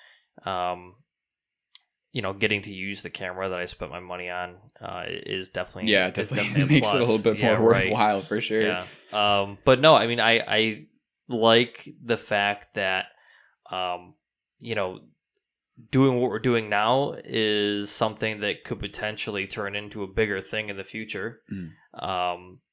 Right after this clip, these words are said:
Speaker 1: you know, depending on how, how we go, um, and move along here. But I, I don't know.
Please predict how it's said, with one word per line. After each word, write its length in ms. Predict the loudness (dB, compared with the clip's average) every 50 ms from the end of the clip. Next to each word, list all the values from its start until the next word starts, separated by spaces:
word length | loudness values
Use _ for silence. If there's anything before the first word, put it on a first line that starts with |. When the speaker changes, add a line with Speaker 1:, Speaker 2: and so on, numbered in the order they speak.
| _
Speaker 1:
you 80 | -8 -8
know, 140 | -6 -6 -6
depending 340 | -8 -8 -6 -4 -4 -2 -4
on 100 | -4 -4
how, 480 | -4 -2 -2 -2 -2 -2 -4 -8 -10 _ -16
how 220 | -14 -8 -6 -6 -6
we 140 | -6 -8 -8
go, 480 | -6 -6 -6 -4 -6 -6 -8 _ _ _ _ _ _ _ -12
um, 640 | -10 -8 -8 -10 -10 -12 -14 -16 -18 -20 -20 -20 _ _ _ _ _ _ _
and 160 | -14 -12 -12 -8
move 200 | -10 -10 -8 -6
along 320 | -4 -2 -2 -4 -4 -6
here. 160 | -8 -10 -8
But 240 | -6 -4 -6 -6 -2
I, 300 | -2 -2 -2 -2 -6 -14 _ _ _ _ _ _ _ _ _ _ _ _ _ _ _ _ _ _ _ _ _ _ _ _ _ _ _ _ _ -10
I 80 | -10 -8
don't 100 | -6 -6
know. 140 | -6 -6